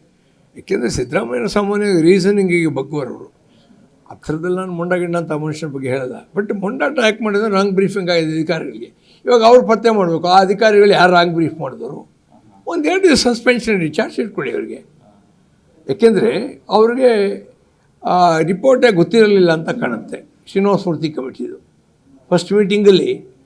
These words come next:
ಏನೂ ಇಲ್ವೇ ಇಲ್ಲ ಅಂದ್ಬಿಟ್ರು. ಇವಾಗ ಶ್ರೀನಿವಾಸ ಮೂರ್ತಿ ಕಮಿಟಿ ರೆಕಮೆಂಡ್ ಮಾಡಿದೆ ಅಂದ್ರೆ, ಆ ರೆಕಮೆಂಡ್ ಮಾಡಿದೆ ಅಂತ ಅವ್ರಿಗೆ ಗೊತ್ತಾಗಬೇಕಾದ್ರೆ ನಮ್ಮ ಸ್ಟ್ರೈಕ್ ನೋಟಿಸ್ ಹೋಗ್ಬೇಕಾ?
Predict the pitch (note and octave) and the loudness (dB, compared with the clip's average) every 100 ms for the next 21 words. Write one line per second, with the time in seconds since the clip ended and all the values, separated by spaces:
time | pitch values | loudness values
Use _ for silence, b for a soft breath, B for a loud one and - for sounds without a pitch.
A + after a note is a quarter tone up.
0 | _ - F3+ B3+ B3+ G#3+ G#3+ G3+ D#3 - | _ 4 4 6 4 4 6 4 2 -4
1 | - - - _ _ _ _ _ - _ | -12 -20 -20 _ _ _ _ _ -20 _
2 | - C4+ A3 C4+ C4 A3 B3 G#3+ G#3 A3 | 2 4 6 6 6 4 0 -4 -2 -2
3 | G#3+ G#3 F#3+ G#3 G#3 G3 F#3+ F3 D#3+ A#2+ | 2 2 2 0 0 4 4 4 0 -4
4 | B2+ - - B2+ A2+ - _ _ _ _ | -10 -14 -18 -16 -18 -18 _ _ _ _
5 | _ _ F#3+ G3 F#3+ A#3+ B3+ B3+ B3+ B3 | _ _ 2 2 0 2 2 2 4 4
6 | A#3+ A#3+ A#3+ A#3 G#3+ G#3+ A3+ A3 A3 A3+ | 2 -2 -2 -2 0 0 0 0 0 0
7 | G#3 G3+ G#3+ G#3+ G#3 G#3 G3+ G3 F#3+ F3+ | 0 0 2 2 2 0 0 0 0 -2
8 | - G#3+ G#3+ G#3+ G3+ G3 G#3 G3+ G3+ G#3 | 2 2 2 -4 -2 0 0 -2 -6 -10
9 | F3+ - | -12 -16